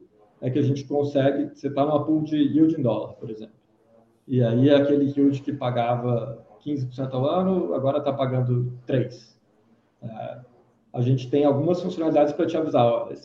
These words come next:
essa pool que tinha o yield legal, não tá tão legal,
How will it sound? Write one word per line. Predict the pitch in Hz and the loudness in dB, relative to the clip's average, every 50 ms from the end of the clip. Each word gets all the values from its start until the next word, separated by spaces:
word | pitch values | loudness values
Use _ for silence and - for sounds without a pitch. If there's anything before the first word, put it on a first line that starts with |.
| - | 0
essa | 143 147 - - 175 143 | 0 0 0 2 -2 -4
pool | - - 160 165 190 190 175 | 0 4 4 4 4 4 2
que | - - | -2 -6
tinha | - - 151 | -6 -4 0
o | 143 | 4
yield | 139 139 139 143 143 135 | 4 4 4 2 0 -2
legal, | 135 127 147 165 175 170 | -2 0 0 0 0 0
não | 156 143 | 0 0
tá | 139 143 139 | -2 -2 -2
tão | 139 131 131 | -2 -4 -4
legal, | 135 131 135 139 151 160 - 190 - - | -4 0 0 2 2 2 0 -4 -6 -10